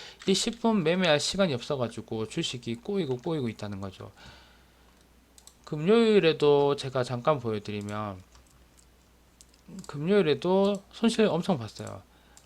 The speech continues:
아침에 스탑로스 당했는데 오후에 이거 회의 중에 그냥 안 보고 눈 감고 진짜 그냥 시장가 매수 누르고 시장가 매도 눌렀거든요. 그래서 이렇게 수익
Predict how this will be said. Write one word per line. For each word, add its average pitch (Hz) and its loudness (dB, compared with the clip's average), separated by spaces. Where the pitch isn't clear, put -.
아침에 202 0
스탑로스 208 2
당했는데 117 -4
오후에 196 6
이거 180 6
회의 269 4
중에 175 4
그냥 170 4
안 131 2
보고 202 8
눈 151 0
감고 247 4
진짜 156 0
그냥 156 -2
시장가 233 4
매수 135 2
누르고 135 4
시장가 190 2
매도 117 0
눌렀거든요. 120 -4
그래서 180 0
이렇게 170 4
수익 160 0